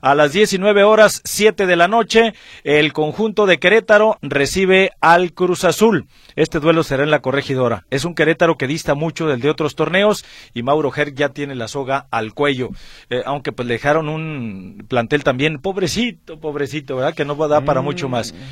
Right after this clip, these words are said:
Speaker 1: En el otro encuentro también para el día de hoy, a las ocho de la noche, por lo menos están escalonados, licenciado, los juegos. Este a las siete, el de
Speaker 2: Sí.
Speaker 1: Querétaro contra Cruz Azul,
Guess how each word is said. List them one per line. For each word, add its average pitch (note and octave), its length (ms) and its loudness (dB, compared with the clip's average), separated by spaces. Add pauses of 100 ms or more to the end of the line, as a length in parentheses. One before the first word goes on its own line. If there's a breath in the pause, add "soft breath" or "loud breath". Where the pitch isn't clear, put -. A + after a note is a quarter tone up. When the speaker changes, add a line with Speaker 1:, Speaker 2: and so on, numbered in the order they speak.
(240 loud breath)
Speaker 1:
En C#3 120 -2
el F3 100 4
otro G#3+ 180 2
encuentro G3+ 340 0
también F3+ 240 0
para F#3 140 4
el E3+ 60 0
día F#3+ 120 6
de F#3 80 6
hoy, G#3+ 280 6
a D#3 100 4
las D3 220 4
ocho F#3+ 180 -2
de F#3+ 60 4
la F#3 100 4
noche, F#3+ 320 -4
por D#3+ 140 2
lo D3+ 100 0
menos G#3 260 0
están G#3 280 0
escalonados, G3 640 -4
licenciado, F#3 440 -10
los F3+ 140 -12
juegos. G#3+ 420 -12 (520 soft breath)
Este E3+ 320 2
a - 20 4
las F#3 160 4
siete, G3+ 280 4
el F#3 100 0
de D#3 80 2
Speaker 2:
Sí. C3 60 -2
Speaker 1:
Querétaro F3+ 440 2
contra C#3+ 360 -2
Cruz C#3+ 200 -8
Azul, F#3+ 300 0